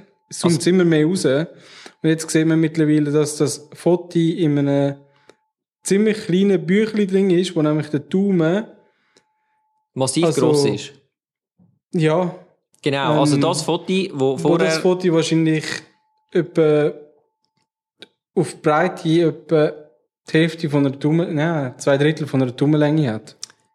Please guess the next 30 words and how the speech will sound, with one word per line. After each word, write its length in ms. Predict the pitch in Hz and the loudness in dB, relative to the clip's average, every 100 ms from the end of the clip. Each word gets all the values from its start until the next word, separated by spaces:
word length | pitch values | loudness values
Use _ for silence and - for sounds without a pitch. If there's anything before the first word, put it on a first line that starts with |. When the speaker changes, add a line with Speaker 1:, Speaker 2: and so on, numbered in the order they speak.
| _ _ _ _ - | _ _ _ _ -4
Speaker 2:
Genau, 400 | 147 139 104 107 | 0 0 -2 -2
und 180 | 123 165 | -2 0
dann 380 | 185 220 247 - | 0 0 -2 -4
kommt 280 | 151 147 - | -2 0 0
das 60 | |
nächste 320 | 143 147 151 | 0 0 0
Bildchen. 500 | 120 127 135 170 262 - - _ _ _ _ - - - | 0 0 0 -2 -2 -4 -16 _ _ _ _ -12 -10 -2
Dann 140 | 147 | -2
siehst 200 | 147 147 | 2 0
du, 40 | 135 | 2
Speaker 1:
Mhm. 40 | |
Speaker 2:
woher 300 | 139 139 143 | 2 2 0
das 200 | 139 135 | -2 -4
der 80 | 127 | -2
Daumen 280 | 135 147 143 | -2 -2 -2
gehört. 420 | 104 104 - - _ _ _ _ _ | -2 -4 -8 -20 _ _ _ _ _
Speaker 1:
Der 80 | 151 | -10
Daumen 360 | - 175 185 175 | 0 2 2 2
gehört 400 | 160 165 160 - | 2 2 0 -2
zu 120 | 156 | 0
einer 380 | 151 147 147 143 | 2 2 0 -2
Person, 500 | - 135 139 170 175 | -2 0 2 2 0
die 140 | 147 131 | -2 -4
sitzt, 460 | - 202 - - _ - - _ - | -2 -4 -6 -18 _ -20 -20 _ -4
aber 120 | 156 | 0
man 120 | 143 | 0
sieht 200 | 143 143 | 0 -2
sie 80 | - | -2
von 200 | 160 135 | -2 2
hinten. 380 | 156 165 117 | 2 2 -2